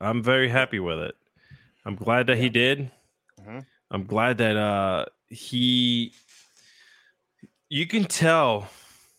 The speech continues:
Speaker 1: when he first came out, this was running up
Speaker 2: Yeah.
Speaker 1: here. And how do I convey this
Speaker 2: Mm-hmm.
Speaker 1: and still be who I am as L A
Speaker 2: Yeah.
Speaker 1: Knight and still
Speaker 2: Yeah.
Speaker 1: do it in a way where it's tasteful?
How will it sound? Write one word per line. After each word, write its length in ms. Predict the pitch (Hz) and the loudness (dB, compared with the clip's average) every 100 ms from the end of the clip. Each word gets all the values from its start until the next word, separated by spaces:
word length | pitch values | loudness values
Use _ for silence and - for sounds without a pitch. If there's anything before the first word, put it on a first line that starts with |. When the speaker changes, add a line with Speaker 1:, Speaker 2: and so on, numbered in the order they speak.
| _ _ _ _ _ | _ _ _ _ _
Speaker 1:
when 180 | 120 104 | -4 -2
he 100 | 117 | -4
first 300 | 117 120 - | -2 -4 -4
came 240 | - 110 | -6 -4
out, 280 | 104 80 - _ _ _ _ _ _ _ _ _ _ _ _ _ _ _ _ | -2 -4 -8 _ _ _ _ _ _ _ _ _ _ _ _ _ _ _ _
this 320 | 98 110 - | -6 -6 -8
was 140 | 85 | -10
running 400 | 87 92 85 82 _ _ _ _ | -4 -4 -6 -14 _ _ _ _
up 60 | 110 | -12
Speaker 2:
Yeah. 120 | 98 | -8
Speaker 1:
here. 300 | 95 90 85 - | -8 -8 -10 -16
And 180 | - 95 | -10 -8
how 240 | 82 107 107 | -2 0 2
do 120 | 110 | 0
I 120 | 107 | -2
convey 580 | - 98 95 90 98 95 | -4 -6 -6 -8 -8 -8
this 500 | 87 87 - - - _ _ _ _ _ _ _ | -10 -16 -18 -20 -20 _ _ _ _ _ _ _
Speaker 2:
Mm-hmm. 180 | 120 131 | -20 -10
Speaker 1:
and 260 | 101 92 87 | -8 -8 -12
still 400 | - - 120 117 | -16 -6 -2 -2
be 240 | 104 104 | -2 -6
who 220 | 98 110 104 | -4 -2 0
I 120 | 95 | 0
am 280 | 95 92 90 | 0 -2 -4
as 200 | 90 - | -8 -6
L 200 | 95 87 | -4 -2
A 60 | 92 | -4
Speaker 2:
Yeah. 60 | |
Speaker 1:
Knight 360 | 87 76 62 - - - | -6 -8 -12 -16 -20 -14
and 160 | 92 | -14
still 260 | - 98 92 | -12 -8 -6
Speaker 2:
Yeah. 120 | 104 | -4
Speaker 1:
do 80 | 95 | -4
it 80 | 95 | -4
in 140 | 90 | -6
a 40 | 87 | -6
way 200 | 90 90 | -6 -6
where 300 | 90 85 80 | -6 -6 -6
it's 280 | 95 - | -8 -10
tasteful? 580 | - 95 95 - - 65 | -10 -10 -10 -12 -14 -16